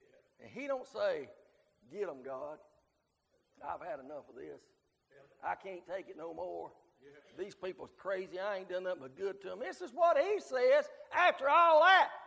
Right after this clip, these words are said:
"Father, forgive them, for they know not what they do." Amen. That's good stuff. Judas, look at this. This is another example.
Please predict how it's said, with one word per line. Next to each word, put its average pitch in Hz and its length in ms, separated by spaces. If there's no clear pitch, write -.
"Father, 403 640
forgive 302 680
them, 262 460
for 311 220
they 262 180
know 349 260
not 381 260
what 370 260
they 415 180
do." 339 400
Amen. 440 760
That's - 180
good 143 200
stuff. - 380
Judas, 170 640
look 143 180
at - 100
this. 143 280
This - 160
is - 60
another 123 300
example. 120 300